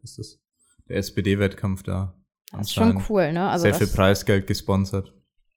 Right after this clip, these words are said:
Speaker 3: Ja, das stell ich
Speaker 1: Ja,
Speaker 3: mir schon
Speaker 1: aber auch
Speaker 3: richtig
Speaker 1: halt
Speaker 3: spannend
Speaker 1: viele,
Speaker 3: vor.
Speaker 1: viele U S A, glaub ich, dabei.
Speaker 2: Ja.
Speaker 1: Weiß
Speaker 2: Nee,
Speaker 1: ich
Speaker 2: da
Speaker 1: schon
Speaker 2: geht's,
Speaker 1: durch
Speaker 2: glaub ich, nur
Speaker 1: die
Speaker 2: nach
Speaker 1: Mittel-
Speaker 2: Leistung, wer da dann
Speaker 1: Das weiß ich
Speaker 2: antritt.
Speaker 1: nicht.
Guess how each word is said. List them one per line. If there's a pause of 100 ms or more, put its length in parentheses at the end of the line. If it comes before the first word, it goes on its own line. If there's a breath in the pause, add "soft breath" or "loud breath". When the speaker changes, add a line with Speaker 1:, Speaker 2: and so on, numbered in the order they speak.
(380)
Speaker 3:
Ja, (200)
das
stell
ich
Speaker 1:
Ja,
Speaker 3:
mir
schon
Speaker 1:
aber
auch
Speaker 3:
richtig
Speaker 1:
halt
Speaker 3:
spannend
Speaker 1:
viele,
Speaker 3:
vor. (1300)
Speaker 1:
viele
U
S
A,
glaub
ich,
dabei. (1300)
Speaker 2:
Ja.
Speaker 1:
Weiß (600)
Speaker 2:
Nee,
Speaker 1:
ich
Speaker 2:
da
Speaker 1:
schon
Speaker 2:
geht's,
Speaker 1:
durch
Speaker 2:
glaub
ich,
nur
Speaker 1:
die
Speaker 2:
nach
Speaker 1:
Mittel- (100)
Speaker 2:
Leistung, (120)
wer
da (580)
dann
Speaker 1:
Das
weiß
ich
Speaker 2:
antritt.
Speaker 1:
nicht.